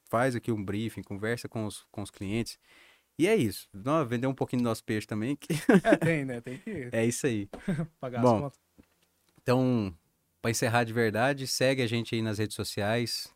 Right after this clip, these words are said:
Speaker 1: no Instagram, que é o arroba completa consultoria. Lá a gente vai postar os dias que vai ter, quem são os nossos convidados, mais pra última hora aí, porque vocês sabem como são os, os,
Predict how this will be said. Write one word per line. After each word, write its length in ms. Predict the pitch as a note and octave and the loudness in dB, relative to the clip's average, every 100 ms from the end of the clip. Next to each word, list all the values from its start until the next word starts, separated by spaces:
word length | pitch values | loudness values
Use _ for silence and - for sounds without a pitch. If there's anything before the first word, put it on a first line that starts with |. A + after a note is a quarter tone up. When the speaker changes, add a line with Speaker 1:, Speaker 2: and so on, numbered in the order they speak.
| - | -10
Speaker 1:
no 220 | G#2 G#2+ | -4 -4
Instagram, 480 | - G2 G2 A#2 A#2+ | -2 -4 -2 -4 -4
que 160 | - | -2
é 80 | G#2 | 0
o 300 | G#2+ G#2 G2+ - - | 2 2 0 -6 -12
arroba 300 | G#2 A2 A2 | -4 -2 -2
completa 480 | A2 G2+ A2 A2+ A2 | -2 -2 -2 -2 -4
consultoria. 680 | G#2+ - F#2 F#2+ A#2 A#2 - _ - _ - | -6 -6 -6 -2 -2 -2 -6 _ -20 _ -4
Lá 120 | G2 | -2
a 60 | G#2+ | 0
gente 180 | G#2+ | 0
vai 120 | G#2+ G#2+ | 0 -2
postar 460 | - A2 - A2+ | -2 -4 0 0
os 160 | A2+ G2+ | 0 -4
dias 300 | G#2 A#2+ A2+ | -6 -4 -4
que 80 | A2+ | -4
vai 120 | F#2+ | -6
ter, 220 | - A#2+ | -2 -4
quem 180 | A#2 A2 | -2 -4
são 160 | - | -4
os 80 | A#2 | -4
nossos 200 | A2 G#2 | -4 -6
convidados, 540 | - G2+ F2+ G2+ A2+ G#2+ | -8 -8 -4 -2 -2 -2
mais 260 | B2 D3+ | -2 -2
pra 140 | - D#3 | 0 2
última 280 | C#3+ - B2+ | 2 0 0
hora 220 | A#2+ A#2 | 0 0
aí, 100 | C3+ | -4
porque 220 | - - | -6 -10
vocês 160 | C#3 C3+ | -8 -4
sabem 240 | C3+ C#3 | -4 -4
como 240 | C3+ C3 | -6 -6
são 240 | C3 C3 C3 | -6 -6 -6
os, 340 | A#2+ - - - | -6 -12 -18 -12
os, 560 | B2 A2+ G#2 G2 - | -6 -4 -6 -10 -16